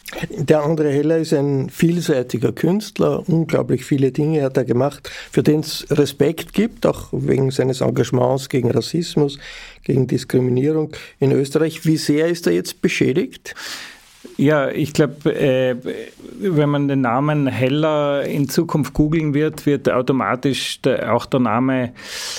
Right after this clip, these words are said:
Speaker 2: äh, Fälschung oder Basquiat aufpoppen. Und das ist gerade in Zeiten von Social Media, f-, von einer sozusagen so die, also wo Persönlichkeiten sich gerade auch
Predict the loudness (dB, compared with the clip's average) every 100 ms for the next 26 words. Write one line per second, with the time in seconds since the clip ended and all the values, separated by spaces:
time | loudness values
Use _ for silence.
0 | -12 -6 0 2 2 2 0 -2 -6 -8
1 | 0 0 2 0 0 0 0 0 0 0
2 | -2 -2 0 2 2 0 -2 -2 0 0
3 | 2 -2 0 -4 -10 -16 -14 -2 0 2
4 | 0 0 -2 2 2 4 2 0 0 0
5 | 0 -2 0 0 0 0 0 0 0 0
6 | 0 0 0 -2 -4 -4 -4 0 0 2
7 | 0 0 -2 -2 -6 -6 0 2 2 0
8 | 0 0 -2 -2 0 2 2 0 -4 _
9 | -4 2 2 2 -2 0 2 2 0 -2
10 | -6 -14 -2 2 2 2 0 -2 -4